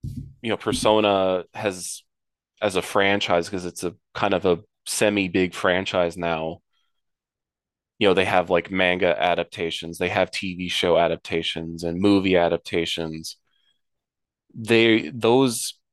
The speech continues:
versions of it, you feel the cuts, you feel the condensing of it to make it work in those mediums.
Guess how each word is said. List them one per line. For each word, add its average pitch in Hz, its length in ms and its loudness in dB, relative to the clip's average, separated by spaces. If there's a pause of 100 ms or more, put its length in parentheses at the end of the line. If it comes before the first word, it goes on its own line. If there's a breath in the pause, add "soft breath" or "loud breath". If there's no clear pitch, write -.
(180)
versions 113 600 2
of 90 120 -4
it, 90 180 2 (760)
you 110 180 -2
feel 113 460 4
the 104 120 0
cuts, - 840 -2
you 117 140 -2
feel 117 280 4
the 104 80 2
condensing 92 800 -4
of 82 160 -2
it 80 180 0 (120)
to 113 180 -2
make 92 260 0
it 69 100 -2
work 90 360 0
in 101 100 -4
those 90 240 -4
mediums. 104 640 -4